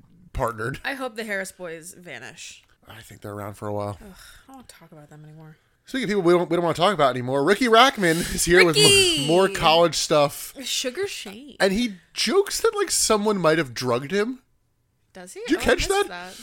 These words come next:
Speaker 1: Yeah, he's like, "Oh, um, someone might have put, slipped something in my drink, but I think the Nitro," it's not the Nitro Girls, but it was like,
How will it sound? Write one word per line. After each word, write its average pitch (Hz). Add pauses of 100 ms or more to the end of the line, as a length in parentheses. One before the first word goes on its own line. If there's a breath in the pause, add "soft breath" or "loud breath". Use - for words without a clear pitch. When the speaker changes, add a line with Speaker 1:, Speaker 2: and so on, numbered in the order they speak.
(340 loud breath)
Speaker 1:
Yeah, 202
he's 170
like, 143
"Oh, 139
um, 117
someone 214
might 185
have 147
put, 202
slipped 233
something 196
in 165
my 143
drink, 139
but 139
I 185
think 147 (300 soft breath)
the 151
Nitro," 160
it's 139
not 160
the 120
Nitro 107
Girls, 110
but 135
it 156
was -
like, -